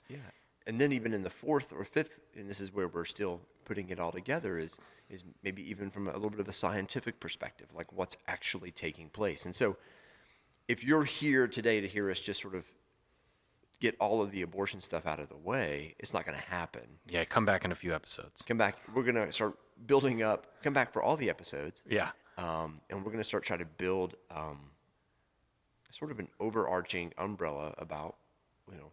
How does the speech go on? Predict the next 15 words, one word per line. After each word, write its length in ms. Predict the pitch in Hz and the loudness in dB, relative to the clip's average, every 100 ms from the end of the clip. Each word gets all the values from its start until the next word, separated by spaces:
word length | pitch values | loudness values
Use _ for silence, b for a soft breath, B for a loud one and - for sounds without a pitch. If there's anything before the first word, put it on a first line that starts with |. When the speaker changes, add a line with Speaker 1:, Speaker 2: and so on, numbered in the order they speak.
| - | -10
Speaker 1:
how 120 | 98 | -8
do 80 | 104 | -6
we 100 | 107 | -4
get 240 | 101 - | -4 -4
down 240 | 87 82 82 | -4 -6 -8
to 80 | 80 | -14
this 200 | 80 - | -14 -14
point 440 | - 80 76 90 _ b b b | -10 -10 -10 -14 _ b b b
Speaker 2:
Yeah. 180 | 78 - - | -8 -8 -12
Speaker 1:
where, 460 | 80 76 73 71 76 _ - | -12 -8 -6 -8 -10 _ -20
um, 360 | 73 69 69 78 _ _ _ _ - - - | -20 -20 -20 -20 _ _ _ _ -16 -14 -14
abortion 420 | 82 82 - 85 | -8 -6 -6 -8
is 60 | - | -6
something 360 | 85 80 78 | -6 -8 -14
that 240 | 76 73 | -10 -10